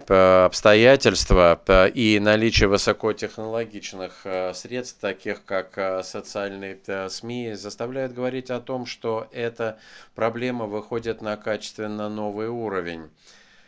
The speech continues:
Э, сегодня, э, проявления популизма, помноженные на мощности, э, интернета, э, начинают, э, приносить зловещие плоды, поскольку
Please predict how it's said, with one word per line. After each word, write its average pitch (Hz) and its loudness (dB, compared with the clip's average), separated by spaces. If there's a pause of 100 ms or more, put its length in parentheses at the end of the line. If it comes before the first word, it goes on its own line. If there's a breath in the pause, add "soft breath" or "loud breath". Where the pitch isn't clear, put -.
(300 soft breath)
Э, 92 -10
сегодня, 123 -6
э, 98 0
проявления 110 -6
популизма, 107 -4
помноженные 101 -2
на 101 -2
мощности, 104 -4
э, 98 -2
интернета, 107 -4 (100)
э, 90 -2 (240)
начинают, 110 -6
э, 104 -2
приносить 104 -6
зловещие 107 -4
плоды, 127 -6
поскольку 98 -8